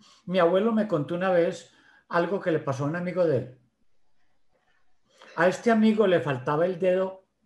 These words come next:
pulgar de la mano derecha, le faltaba, no lo tenía. Quién sabe qué accidente tuvo. Y fueron un día al mercado a comprar frutas.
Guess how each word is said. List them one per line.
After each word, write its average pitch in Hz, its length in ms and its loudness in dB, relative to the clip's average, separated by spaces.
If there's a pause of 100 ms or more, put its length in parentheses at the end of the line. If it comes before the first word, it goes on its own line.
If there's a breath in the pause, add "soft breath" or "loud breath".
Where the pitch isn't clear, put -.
(400)
pulgar 160 680 0
de 165 100 2
la 143 120 4
mano 165 240 -2
derecha, 220 340 2
le 127 100 0
faltaba, 170 400 -6
no 123 120 -2
lo 131 120 0
tenía. 156 540 -4 (100)
Quién 127 200 -4
sabe 151 220 -2
qué 165 100 -6
accidente 156 460 -4
tuvo. 214 440 -8 (800 loud breath)
Y 196 80 0
fueron 196 300 4
un 220 140 2
día 196 380 0 (760)
al 165 380 0
mercado 160 580 0
a 185 80 0
comprar 147 420 -4
frutas. - 640 -8